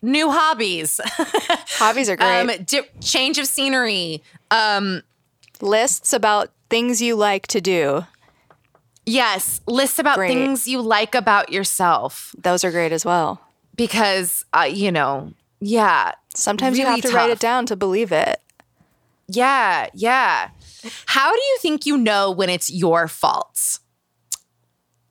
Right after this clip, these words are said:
Speaker 1: And how do you know when it's someone else's fault? So I'm thinking of friends who've been like, "Can you believe this person did this to me?" And I think, "Uh-oh, uh-oh, I'm siding with them and you're telling me the story." <laughs> You know?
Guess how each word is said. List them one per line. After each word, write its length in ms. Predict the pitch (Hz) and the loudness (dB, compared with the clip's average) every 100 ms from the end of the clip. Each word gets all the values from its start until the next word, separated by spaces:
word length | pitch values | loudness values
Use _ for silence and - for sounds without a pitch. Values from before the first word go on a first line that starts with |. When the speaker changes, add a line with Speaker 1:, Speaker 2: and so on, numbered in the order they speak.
| _ _ _ - | _ _ _ 0
Speaker 1:
And 280 | 220 214 180 | 2 2 0
how 380 | - 220 220 | 0 2 2
do 80 | 254 | 0
you 100 | 269 | 0
know 280 | 262 196 190 | 2 2 2
when 100 | 190 | 0
it's 120 | 175 | -4
someone 300 | - 175 175 - | -4 -2 -4 0
else's 420 | 156 151 156 147 | 0 0 -2 -2
fault? 220 | - - | -2 -2
So 300 | - 247 220 - - - | 0 0 0 -4 -16 -2
I'm 260 | 220 262 285 | 0 2 0
thinking 400 | 285 262 247 220 | -2 -2 0 0
of 160 | 202 | 0
friends 380 | - 190 185 185 | 0 0 2 -2
who've 160 | 196 170 | -4 -2
been 140 | 175 | 0
like, 160 | 170 - - | 0 -2 -6
"Can 160 | 247 | -2
you 100 | 269 | -2
believe 420 | 214 294 302 330 262 | 0 -2 0 0 0
this 160 | 269 | -4
person 380 | - 254 233 233 | -2 -2 0 -2
did 180 | 220 208 | -2 0
this 260 | 208 - | -2 -2
to 80 | - | -4
me?" 240 | 180 165 147 | -2 -2 -2
And 100 | 165 | -2
I 100 | 175 | 0
think, 240 | 175 165 - - | -2 -4 -6 -2
"Uh-oh, 500 | 190 156 156 147 147 - _ _ _ - - - - _ | 2 2 2 0 -6 -14 _ _ _ -20 -20 -20 -20 _
uh-oh, 360 | 214 - 185 175 | 0 2 2 2
I'm 160 | 196 196 | 2 0
siding 460 | - 214 226 226 | 0 0 0 0
with 160 | 214 - | -2 0
them 280 | 214 220 180 | 0 0 0
and 240 | 196 196 | 0 2
you're 320 | 170 247 277 | 2 2 2
telling 380 | 262 - 269 262 | 0 0 0 0
me 80 | 254 | 0
the 100 | 240 | -2
story." 560 | - 269 285 233 254 196 | -2 0 0 0 -2 -4
<laughs> 40 | - - - | -6 -4 -2
You 100 | 381 403 | -2 0
know? 160 | 269 | 2